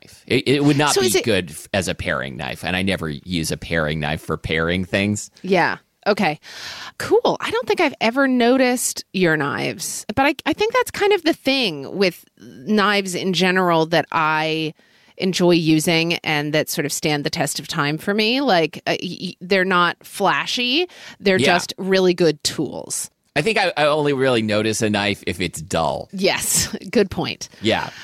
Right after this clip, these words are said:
Speaker 2: So I, the, the knife that I use all the time, uh, is one that I've had for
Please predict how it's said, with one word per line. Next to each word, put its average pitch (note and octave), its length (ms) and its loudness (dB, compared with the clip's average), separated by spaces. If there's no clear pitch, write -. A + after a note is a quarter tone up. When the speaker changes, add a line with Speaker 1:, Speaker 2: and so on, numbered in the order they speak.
Speaker 2:
So C4+ 540 2
I, A4 560 2
the, C4+ 200 0
the C#4 140 0
knife D#4+ 280 0
that G#4+ 140 0
I G3+ 140 0
use A3 400 0
all F3 220 2
the E3+ 100 -4
time, D3+ 640 -4
uh, F#3 260 0
is F3+ 200 -2
one F#3+ 240 0
that F3 160 2
I've F#3+ 180 -2
had F3 300 -4
for D3+ 520 -2